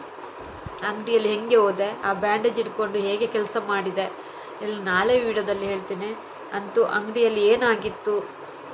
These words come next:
ಅದು ಖಾಲಿ ಕೈಯಲ್ಲಿ ಅಂಗಡಿಗೆ ಹೋಗಿ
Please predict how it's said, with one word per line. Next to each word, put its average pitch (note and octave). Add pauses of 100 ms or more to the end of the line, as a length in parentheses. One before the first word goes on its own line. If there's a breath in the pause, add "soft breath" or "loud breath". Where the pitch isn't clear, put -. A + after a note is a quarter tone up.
(2000)
ಅದು B3
ಖಾಲಿ A3+
ಕೈಯಲ್ಲಿ A#3+
ಅಂಗಡಿಗೆ A#3+
ಹೋಗಿ A#3